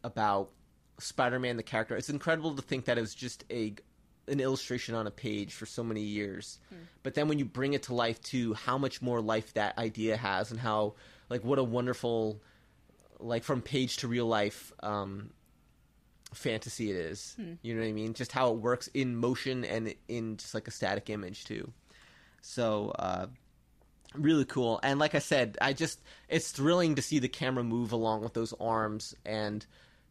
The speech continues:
Speaker 1: just the way Spider-Man has to flip out of the way of them constantly, and they're always, like, smashing into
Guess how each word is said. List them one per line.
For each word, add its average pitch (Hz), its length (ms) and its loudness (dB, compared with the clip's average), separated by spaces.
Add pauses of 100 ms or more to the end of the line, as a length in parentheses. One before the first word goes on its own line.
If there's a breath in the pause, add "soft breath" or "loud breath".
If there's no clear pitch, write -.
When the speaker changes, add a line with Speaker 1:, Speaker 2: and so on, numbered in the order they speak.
(120)
Speaker 1:
just - 180 -2
the 170 60 2
way 139 180 6
Spider-Man 120 520 2
has 120 220 -2
to 107 100 -10
flip 131 420 -2
out 117 220 4
of 110 100 -2
the 113 80 -6
way 120 220 4
of 127 100 2
them 123 240 2
constantly, 127 460 -2
and 120 80 0
they're 110 80 2
always, 127 240 2
like, 110 120 -2
smashing 127 600 -2
into 120 240 -4